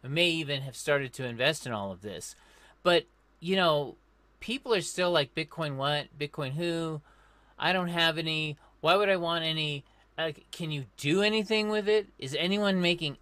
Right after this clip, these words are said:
any kind of transactions with this stuff?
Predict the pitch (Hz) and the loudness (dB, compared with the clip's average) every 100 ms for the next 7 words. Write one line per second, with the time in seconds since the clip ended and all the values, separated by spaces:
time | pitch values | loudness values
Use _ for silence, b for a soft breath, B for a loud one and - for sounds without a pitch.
0 | - 151 185 185 185 180 151 - 160 143 | -4 0 0 0 0 0 -2 -2 2 2
1 | 127 131 147 - 180 175 175 185 175 - | 2 2 2 -2 -8 -8 -8 -8 -6 -2
2 | 185 190 | 0 0